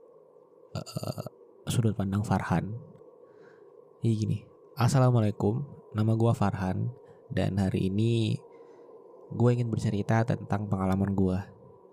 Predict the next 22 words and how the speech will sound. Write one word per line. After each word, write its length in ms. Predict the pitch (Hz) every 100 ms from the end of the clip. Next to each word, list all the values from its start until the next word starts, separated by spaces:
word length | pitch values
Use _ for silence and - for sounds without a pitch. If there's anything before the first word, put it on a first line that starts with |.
| - - - -
bekerja 560 | 104 104 101 - 107 104
di 80 | 101
sebuah 560 | 101 95 98 95 -
minimarket 480 | 95 95 92 90 90 - -
angker. 480 | 95 - - - - - - - - - - - - - -
Saat 240 | - 104
itu, 400 | 98 - 131 131 139 - - - -
gua 240 | 117 123 123
memang 240 | 110 120
sedang 400 | 123 104 104 101
mencari 400 | 95 98 95 98
pekerjaan 480 | - 107 - 98 110
setelah 320 | - 101 98
menganggur 720 | 101 95 92 92 95 104 107
habis 240 | 92 92 -
kuliah. 480 | 104 98 92 - - _ _ _ _ _ - - -
Ya, 240 | 101 92 90
kurang 320 | 104 90 92
lebih 240 | 98 107
selama 320 | - 98 92
satu 160 | 95 104
tahun. 560 | 98 90 98 104 107